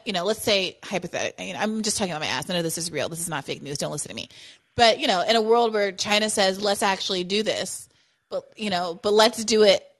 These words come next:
in a way that it can't be tracked back to us. Is everybody happy because then we don't have to launch into a full-scale nuclear war? And America's like, "Well, we don't wanna really pin it on China 'cause we're not really, really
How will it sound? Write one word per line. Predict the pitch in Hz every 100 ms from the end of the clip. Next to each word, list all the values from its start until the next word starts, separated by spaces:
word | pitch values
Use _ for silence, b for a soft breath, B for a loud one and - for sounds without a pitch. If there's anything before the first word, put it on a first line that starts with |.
| _
in | 208
a | 196
way | 196
that | 190
it | 190
can't | - 196
be | 190
tracked | 180 - 180 -
back | 220 220
to | - 185
us. | 147 180
Is | 202 -
everybody | 226 233 226 214
happy | 185 196 202
because | 214 196
then | 185
we | 185
don't | 185 175
have | 185
to | 180
launch | 170 170 170
into | 190 185
a |
full-scale | 170 185 175 - 180 175
nuclear | 170 180 170
war? | 170 175 180 190
And | 165
America's | 170 175 180 175
like, | 175
"Well, | 175 180
we | 196
don't | 185
wanna | 190 185
really | 185 185
pin | - 190
it | 185
on | 185
China | 208 214 196
'cause | 202 180
we're | 185
not | 180
really, | 185 185
really | 180 175